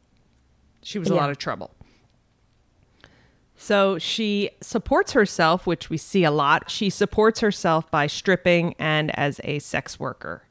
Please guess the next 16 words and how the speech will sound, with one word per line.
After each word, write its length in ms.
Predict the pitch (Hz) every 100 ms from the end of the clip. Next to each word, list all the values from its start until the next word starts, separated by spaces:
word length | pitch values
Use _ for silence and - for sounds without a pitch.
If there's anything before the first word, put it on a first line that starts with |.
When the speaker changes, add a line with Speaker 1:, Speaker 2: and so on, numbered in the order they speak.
| _ _ _ _ _ _ _ _ -
Speaker 1:
She 200 | - -
was 160 | 185 175
also 540 | 160 170 - 175 165
a 140 | - 160
groupie 760 | 147 220 294 - 151 143 160 - _ _
for 160 | - 175
all 160 | 175
kinds 320 | 175 185 175
of 60 | 165
different 300 | 170 175 170
bands, 500 | 160 151 143 147 147 -
and 340 | - 156 151
she 240 | 147 175 -
actually 500 | 139 170 - 190 180
followed 480 | - 151 160 180 160
one 440 | 151 151 151 147